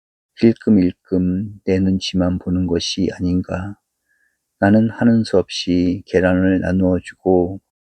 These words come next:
쌀밥을 나누어 먹는다. 어머니는 마땅치 않은 표정이시나 그 길밖에는 도리가 없었다.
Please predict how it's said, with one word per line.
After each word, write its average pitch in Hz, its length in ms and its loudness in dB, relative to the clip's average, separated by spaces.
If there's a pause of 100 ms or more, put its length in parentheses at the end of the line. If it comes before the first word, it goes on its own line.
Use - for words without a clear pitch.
(320)
쌀밥을 98 1000 0 (200)
나누어 95 360 -2
먹는다. 92 720 -4 (920)
어머니는 110 460 4
마땅치 95 840 -2
않은 95 340 -4
표정이시나 92 960 -4 (500)
그 - 180 2
길밖에는 92 1080 0
도리가 87 380 -4
없었다. - 680 -8